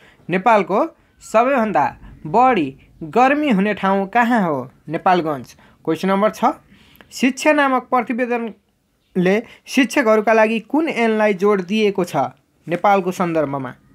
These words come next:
शिक्षा नामक प्रतिवेदनले शिक्षकहरूका लागि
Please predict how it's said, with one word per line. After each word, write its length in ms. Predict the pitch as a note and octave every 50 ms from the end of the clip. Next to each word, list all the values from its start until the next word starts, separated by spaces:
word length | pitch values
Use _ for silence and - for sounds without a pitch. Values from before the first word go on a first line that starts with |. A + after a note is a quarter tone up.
| _ _ _ _ - _ _ _ _ _
शिक्षा 460 | - - - B3+ A3 - - C#4 C4+
नामक 420 | C4 C4 B3+ A#3+ A#3 A#3 A3+ A3 - -
प्रतिवेदनले 840 | G#3+ G#3 - A3 G3 F#3 G3+ F3 F#3 F3+ E3+ D#3 D3+ E3 G3+ C#4 D#4+ - _ _ _ _ - - - _ _
शिक्षकहरूका 720 | - - B3+ C4 C4 - D#4+ C#4+ B3 A3+ G#3+ G3+ G#3+ G#3
लागि 360 | G3 F#3+ E3+ E3 E3+ F#3+ A#3